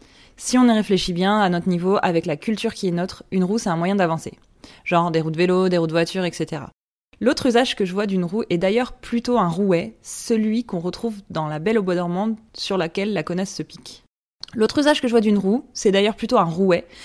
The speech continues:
celui qu'on retrouve dans La Belle au bois dormant sur laquelle la connasse se pique. C'est bien, mais dans les deux cas, comment on passe d'un truc qui tourne pour avancer ou pour filer de la laine à la roue de fortune présentée par Philippe Risoli ?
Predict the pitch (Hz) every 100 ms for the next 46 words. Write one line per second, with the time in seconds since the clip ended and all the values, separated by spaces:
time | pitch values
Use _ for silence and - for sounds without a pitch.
0 | - - 233 285 220 - 262 226 180 185
1 | 220 208 202 214 196 190 180 180 247 -
2 | - 180 185 233 165 190 208 208 180 170
3 | - - - - _ _ _ _ _ _
4 | - 196 247 220 190 185 190 190 240 240
5 | - 247 262 214 214 196 185 226 - 175
6 | - - 202 208 185 175 170 175 - 220
7 | 247 - 190 165 - - 214 185 180 180
8 | 208 220 - - 190 165 165 214 - 196
9 | - 220 202 175 180 196 170 - 190 202
10 | 180 160 -